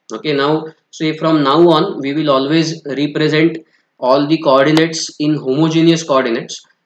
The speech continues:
The reason is, okay, it gives us the uniformity and it turns all the operations in a multiplicative manner. Okay, in a multiplicative manner. So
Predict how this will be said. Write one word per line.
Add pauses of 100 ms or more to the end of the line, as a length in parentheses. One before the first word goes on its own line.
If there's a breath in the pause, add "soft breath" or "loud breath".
(140)
The
reason
is, (220)
okay,
it
gives
us
the
uniformity (240)
and
it
turns
all
the
operations
in
a
multiplicative
manner. (380)
Okay,
in
a
multiplicative
manner.
So